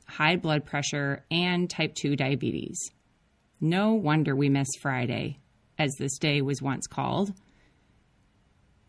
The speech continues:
I'm left wondering what in the world we can do to protect our sanity during this time, which doesn't seem to be ending anytime soon.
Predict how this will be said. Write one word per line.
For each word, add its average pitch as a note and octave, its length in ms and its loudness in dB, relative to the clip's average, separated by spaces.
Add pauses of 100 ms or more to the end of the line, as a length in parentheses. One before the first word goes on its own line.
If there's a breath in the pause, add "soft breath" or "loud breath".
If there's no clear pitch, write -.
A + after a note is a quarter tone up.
(120)
I'm B3+ 120 10
left D4 220 8
wondering A#3+ 460 6
what F#3 240 4
in F#3+ 100 4
the F#3 100 4
world D#3 360 2
we D3+ 100 2
can D3+ 200 2
do D3 300 2
to C#3 80 0
protect D#3+ 380 -4
our D#3 100 0
sanity D3 480 2
during C3+ 280 0
this C3 160 -2
time, C3+ 400 -2
which - 340 -2
doesn't B3 380 0
seem A#3+ 220 4
to A3+ 60 -2
be G#3 140 2
ending E3+ 420 2
anytime D#3 540 0
soon. - 480 -4